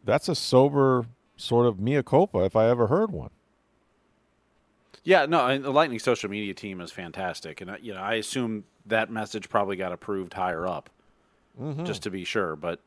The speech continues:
Speaker 2: you know, it's a, it's a sober, honest assessment of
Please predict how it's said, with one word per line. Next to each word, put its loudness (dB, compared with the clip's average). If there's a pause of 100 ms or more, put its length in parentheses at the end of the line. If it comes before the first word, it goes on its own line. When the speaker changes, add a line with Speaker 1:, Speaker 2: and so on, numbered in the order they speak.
(120)
Speaker 2:
you -14
know, -12 (420)
it's -8
a, -4
it's -4
a 4
sober, 4
honest 0
assessment -4 (2500)
of -4